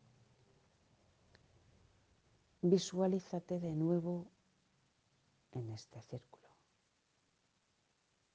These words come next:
Vamos a hacer una comprobación a ver si realmente estás donde tienes que estar.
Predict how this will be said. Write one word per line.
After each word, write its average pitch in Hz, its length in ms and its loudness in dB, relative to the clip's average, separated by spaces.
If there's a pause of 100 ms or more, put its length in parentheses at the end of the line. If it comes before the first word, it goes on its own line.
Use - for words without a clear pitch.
(1040)
Vamos 220 260 4
a 220 40 2
hacer 202 200 2
una 185 180 6
comprobación 156 1000 -2 (120)
a 135 120 -6
ver 131 140 2
si 143 200 -2
realmente 147 840 -2 (2000)
estás 131 440 -6
donde 120 260 -4
tienes 113 380 -12
que 107 80 -12
estar. - 320 -16